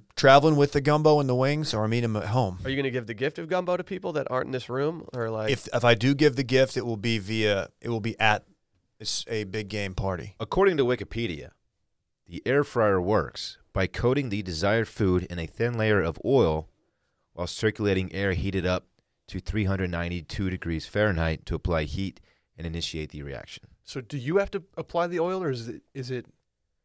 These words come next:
Speaker 4: how do, how does that work?
Speaker 3: Works by coating the desired food. I think it does it for you.
Speaker 4: So you have
Speaker 1: Really?
Speaker 4: to, like, fill up a little
Speaker 1: What
Speaker 4: oil
Speaker 1: kind of
Speaker 4: reserve?
Speaker 1: oil, I wonder?
Speaker 3: I don't know.
Speaker 1: 'Cause I, you know, I only fuck with healthy
Speaker 3: You
Speaker 1: fats.
Speaker 3: put batter on it and shit? I'm sure you do, right?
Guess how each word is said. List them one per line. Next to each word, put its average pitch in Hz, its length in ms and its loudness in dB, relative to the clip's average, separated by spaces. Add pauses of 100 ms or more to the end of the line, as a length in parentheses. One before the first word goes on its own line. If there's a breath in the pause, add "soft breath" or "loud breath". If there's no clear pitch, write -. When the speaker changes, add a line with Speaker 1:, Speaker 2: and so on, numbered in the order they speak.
(280)
Speaker 4:
how 160 140 -4
do, 160 120 -2
how 139 120 -6
does 135 120 -8
that 113 200 -6
work? 67 120 -10
Speaker 3:
Works 107 200 -2
by 85 160 -6
coating 104 500 -4
the 98 80 -6
desired 87 420 -4
food. 82 380 -4 (100)
I 92 60 -4
think 143 200 -6
it 127 100 -6
does 107 160 2
it 95 80 -6
for 82 220 -8
you. 60 180 -16 (800)
Speaker 4:
So - 140 -10
you 139 60 -4
have 110 60 -4
Speaker 1:
Really? 101 200 2
Speaker 4:
to, - 20 -6
like, - 80 -12
fill 139 180 0
up 123 80 0
a 127 60 -6
little 120 200 -2
Speaker 1:
What 123 120 4
Speaker 4:
oil 117 60 4
Speaker 1:
kind 151 180 8
of - 60 4
Speaker 4:
reserve? 110 160 6
Speaker 1:
oil, 90 220 4
I 90 40 -4
wonder? 87 480 -8
Speaker 3:
I 127 40 -10
don't 156 100 -4
know. 131 140 0
Speaker 1:
'Cause 123 200 0
I, 151 80 8
you 160 180 2
know, 160 160 6
I 139 120 8
only 127 160 2
fuck 120 200 0
with 107 100 -8
healthy 104 220 -2
Speaker 3:
You - 40 -14
Speaker 1:
fats. 92 400 -6
Speaker 3:
put 127 140 0
batter 147 300 -4
on 190 140 -4
it 185 80 -12
and 175 100 -18
shit? 208 140 -6
I'm 165 80 -6
sure 156 160 -8
you 104 100 -8
do, 98 160 -4
right? 92 320 -4